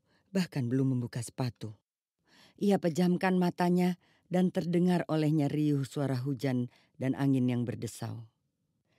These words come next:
Lantas Da Silva tertidur dan bermimpi. Begitulah ia melihat almarhumah istrinya berjalan tenang-tenang dalam hujan. Istrinya mengenakan baju pengantin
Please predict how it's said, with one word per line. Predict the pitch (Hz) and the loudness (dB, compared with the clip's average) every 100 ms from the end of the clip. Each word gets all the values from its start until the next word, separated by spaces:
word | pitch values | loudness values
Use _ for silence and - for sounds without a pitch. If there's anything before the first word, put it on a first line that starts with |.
| _ _ _ _ - | _ _ _ _ -4
Lantas | 214 196 226 208 | 0 0 -2 -2
Da | - | -2
Silva | 165 180 165 - 180 | 0 4 4 4 0
tertidur | - - - 151 143 147 | 0 -4 -2 0 2 0
dan | 131 131 127 | 2 2 2
bermimpi. | 123 123 120 113 123 113 - _ _ _ _ _ _ - | 2 2 0 -2 -8 -10 -14 _ _ _ _ _ _ -6
Begitulah | 151 139 165 180 165 165 160 - | -4 0 0 2 4 4 0 -2
ia | 147 151 | 0 2
melihat | 143 139 135 139 139 | 4 2 2 0 -4
almarhumah | - 135 131 127 117 127 120 123 | -4 -2 0 -2 -4 -2 -2 -4
istrinya | - - - 131 123 123 123 _ _ _ _ - | -8 -10 -4 -2 -2 -4 -8 _ _ _ _ -12
berjalan | 135 135 107 143 135 139 147 147 | -4 -4 0 0 2 0 0 -2
tenang-tenang | 131 143 139 - 143 139 139 | -2 0 0 -2 0 0 0
dalam | 131 127 123 | -2 -2 -2
hujan. | 127 117 131 123 127 - _ _ _ _ _ _ _ | -2 -6 -6 -8 -12 -16 _ _ _ _ _ _ _
Istrinya | 165 - - 170 170 165 | -6 -4 -2 2 2 4
mengenakan | 160 151 139 139 - 143 139 | 2 2 2 0 0 0 0
baju | 131 143 | 0 -2
pengantin | 147 143 135 143 | -2 -2 -2 -4